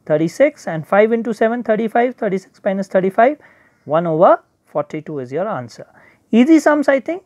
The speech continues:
All of you would have got them right, I am sure. Nine over fifty-one minus thirteen over one fifty-three. Yes, this is worth pondering. Fifty-one and one fifty-three are two big numbers.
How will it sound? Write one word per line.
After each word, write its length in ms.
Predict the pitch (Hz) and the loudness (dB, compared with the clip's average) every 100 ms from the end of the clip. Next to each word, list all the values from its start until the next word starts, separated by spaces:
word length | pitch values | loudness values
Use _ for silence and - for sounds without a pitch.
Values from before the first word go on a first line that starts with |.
| _ _ _ _ - | _ _ _ _ -2
All 160 | 170 190 | 2 2
of 100 | 240 | 0
you 120 | 226 | 0
would 100 | 226 | 2
have 160 | 220 | 2
got 160 | 196 208 | 2 0
them 140 | 233 233 | 0 0
right, 220 | 233 240 | 0 2
I 80 | 226 | -2
am 100 | 214 | -2
sure. 380 | - 214 254 - _ _ _ _ _ _ _ _ | 0 4 4 0 _ _ _ _ _ _ _ _
Nine 380 | 170 202 294 349 | -2 0 2 2
over 240 | 339 339 | 2 2
fifty-one 500 | 311 277 285 254 247 | 0 -4 -2 -2 -2
minus 300 | 240 214 226 | -2 -4 -4
thirteen 340 | - 202 226 214 | -2 0 0 2
over 320 | 190 247 294 _ _ _ _ | 4 2 0 _ _ _ _
one 200 | 170 202 | 0 0
fifty-three. 500 | 196 - 135 127 123 | -2 -4 -8 -10 -6
Yes, 440 | 127 220 185 - 190 | 4 6 6 0 -2
this 260 | 262 320 | 0 0
is 140 | 294 214 | -4 0
worth 340 | 170 170 - | -2 -2 -8
pondering. 460 | 135 131 131 185 233 | -12 -6 -6 -6 -4
Fifty-one 520 | 185 - 226 220 208 | -6 -4 0 2 2
and 120 | 190 | 0
one 160 | 190 196 | -2 -2
fifty-three 460 | 185 190 185 196 | -8 -10 -6 0
are 120 | 175 | 0
two 140 | 170 202 | 0 0
big 180 | 208 196 | 0 0
numbers. 540 | 160 131 117 110 | -4 -6 -10 -14